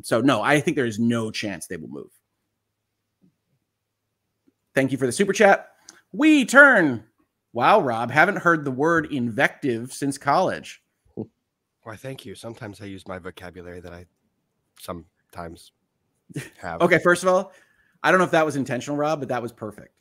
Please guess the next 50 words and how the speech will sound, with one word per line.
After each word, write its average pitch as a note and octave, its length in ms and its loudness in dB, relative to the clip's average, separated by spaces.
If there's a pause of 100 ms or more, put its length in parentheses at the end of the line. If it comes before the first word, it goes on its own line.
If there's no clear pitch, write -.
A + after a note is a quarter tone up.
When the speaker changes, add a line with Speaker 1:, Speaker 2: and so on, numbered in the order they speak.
(880)
Speaker 1:
Wh-, D3 220 0
while, D3+ 240 6
while D3+ 160 2
extolling E3 520 0
the D3+ 80 0
virtues C#3+ 340 -6
of C3 80 -4
your C3 100 -4
vocabulary, A2+ 760 -6
the G2+ 120 -12
sentence G#2 300 -10
flames A2+ 380 -10
out. G2+ 300 -6 (760)
I G#2+ 80 -6
love G#2 160 -8
it. G2 100 -12 (1400)
Speaker 2:
Link C3 200 -2
for C3+ 120 -2
the C3 80 2
Walt C3+ 220 2
Disney C3 280 -2
bio, B2 360 2
link C3+ 280 -8
for D3+ 80 -6
the C3+ 80 -4
Walt C#3 220 0
Disney B2+ 240 -6
video C3 300 -4
is A2 140 -8
in G#2+ 80 -8
the G#2+ 120 -8
chat. A2+ 340 -8 (140)
I G#2 60 -14
just F2+ 160 -18
dropped F#2 220 -10
it G2 80 -20
there G2 140 -14
for - 120 -20
someone F#2+ 380 -16
if F2+ 160 -20
they G2+ 100 -12
want F#2 220 -8
it. F2+ 80 -16
Speaker 1:
Oh, G3 60 -8
wow, C#3+ 260 -2
Rob, A2 260 -6
thank A#3 220 -6
you. G2 140 -12 (680)
Uni C4 240 0
Lin, A3 400 -2